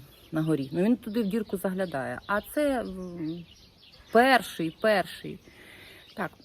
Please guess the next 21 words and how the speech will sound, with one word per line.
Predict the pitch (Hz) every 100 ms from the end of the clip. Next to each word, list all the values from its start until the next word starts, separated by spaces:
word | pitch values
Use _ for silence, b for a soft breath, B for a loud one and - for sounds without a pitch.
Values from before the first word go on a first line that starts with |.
| - 240
<clears throat> | 247 - 240 233 208 - - - - -
давайте | 220 220 208 175
від | 202 - 156 -
сумного. | 233 247 269 214 190 B B B -
Все | 226
рівно | 269 214
ж | -
треба | - 190 175
щось | - - 185
же | 185
ро-, | 185 202 185 190
е, |
що-, | 170 - 180 127
щось | - 240 -
якось | 254 - 208
же | 196
жити. | 170 156 - - 156 -
Треба | 180 170
якось | 185 185 190
триматися, | 226 247 277 214 -
жити, | 185 247 - 196